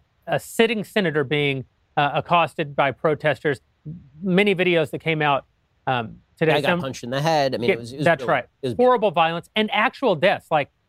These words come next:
Speaker 1: not just one. Many, many people have been, uh,
Speaker 2: I believe
Speaker 1: hurt
Speaker 2: over thirty
Speaker 1: or killed.
Speaker 2: at this point have been killed in the, in the vast number of riots that we've seen.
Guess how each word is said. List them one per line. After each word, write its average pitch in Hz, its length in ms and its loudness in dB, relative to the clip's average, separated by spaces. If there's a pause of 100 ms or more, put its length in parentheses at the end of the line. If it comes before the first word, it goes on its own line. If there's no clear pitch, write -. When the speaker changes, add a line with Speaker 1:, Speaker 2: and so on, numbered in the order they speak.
(120)
Speaker 1:
not 190 180 2
just - 240 -4
one. 156 320 0 (180)
Many, 208 340 0
many 196 220 0
people 165 260 -2
have 120 80 -4
been, 147 260 -2 (300)
uh, - 40 0
Speaker 2:
I - 80 2
believe 214 140 0
Speaker 1:
hurt 180 240 0
Speaker 2:
over 175 80 -2
thirty 233 120 -2
Speaker 1:
or - 20 -4
killed. 123 120 -6
Speaker 2:
at - 0 -
this 107 100 -12
point 117 180 -8
have 101 60 -10
been 104 120 -8
killed 101 260 -2
in 104 80 -4
the, 104 120 -4
in 104 80 -6
the 101 80 -4
vast 95 280 -4
number 107 180 -4
of 95 80 -6
riots 90 260 -4
that 87 60 -12
we've 87 100 -14
seen. 92 200 -12